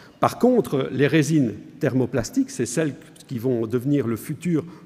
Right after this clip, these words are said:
pour les composites, vont pouvoir être refondues et donc recyclées. Ce matin, on insistait sur le fait d'avoir, par exemple, pour les pales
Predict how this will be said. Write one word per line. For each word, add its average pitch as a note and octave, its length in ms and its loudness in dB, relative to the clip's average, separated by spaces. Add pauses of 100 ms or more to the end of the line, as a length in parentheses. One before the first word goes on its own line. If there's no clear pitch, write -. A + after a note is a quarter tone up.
(100)
pour A3 160 0
les D#3 100 2
composites, D3 600 -2 (460)
vont D3 180 0
pouvoir E3+ 640 0
être D#3+ 500 -2 (220)
refondues E3+ 800 0 (280)
et C#3 120 2
donc A3 300 2 (200)
recyclées. - 720 -4 (540)
Ce - 120 -6
matin, C#3+ 300 -2
on C#3 160 0
insistait D3 460 -4
sur B2+ 180 -6
le B2+ 80 -4
fait - 380 -10 (240)
d'avoir, B2+ 540 -4
par A2+ 120 -6
exemple, A#2+ 340 -4
pour A#2 160 -4
les A#2 100 -2
pales A#2+ 400 -4